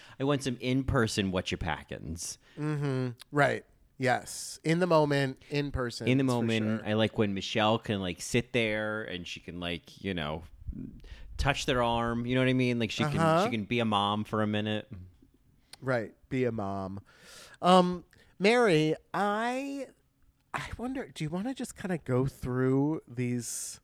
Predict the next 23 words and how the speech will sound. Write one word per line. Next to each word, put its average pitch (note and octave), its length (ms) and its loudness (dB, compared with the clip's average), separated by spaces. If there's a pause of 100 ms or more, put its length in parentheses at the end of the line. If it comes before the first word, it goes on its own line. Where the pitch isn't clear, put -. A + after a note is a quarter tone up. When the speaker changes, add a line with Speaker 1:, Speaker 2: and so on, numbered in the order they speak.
Speaker 2:
lip C3+ 180 -2
syncs C#3+ 340 -2
one C3 180 0
by C3 140 0
one? C3 520 -4
Speaker 1:
I F#3 140 10
think D4+ 220 4
that's G3 220 4
the F#3+ 120 6
way E3 160 8
to D3+ 100 8
do D3 280 6
it. C#3+ 260 4 (100)
I B2 120 4
think C3+ 300 0
that's, - 500 2 (140)
that's A2+ 420 2
how C3+ 160 6
this A#2+ 220 2
works. - 600 2
Um, A#2 580 4 (800)
so - 240 4
let's, C#3+ 640 0